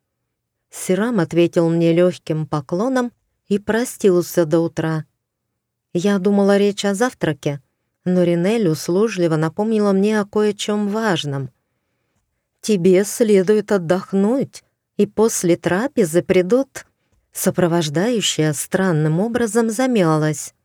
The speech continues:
"В общем, тебе помогут привести себя в порядок.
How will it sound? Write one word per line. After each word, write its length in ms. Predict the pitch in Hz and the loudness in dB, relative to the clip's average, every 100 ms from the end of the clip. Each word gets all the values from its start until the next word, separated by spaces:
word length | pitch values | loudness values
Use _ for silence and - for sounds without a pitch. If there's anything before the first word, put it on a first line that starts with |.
| _ _ _ _ _ _ _ - | _ _ _ _ _ _ _ -4
"В 160 | 269 226 | 0 2
общем, 380 | 180 - 190 185 | 2 0 0 0
тебе 240 | 180 190 | 2 2
помогут 500 | - 190 180 190 - | 2 0 2 0 0
привести 480 | 220 208 220 - 285 | 0 0 0 -2 -2
себя 340 | - 214 214 | -2 -2 -2
в 80 | 214 | -4
порядок. 720 | - 202 160 151 156 - - | -2 0 0 -2 -6 -10 -20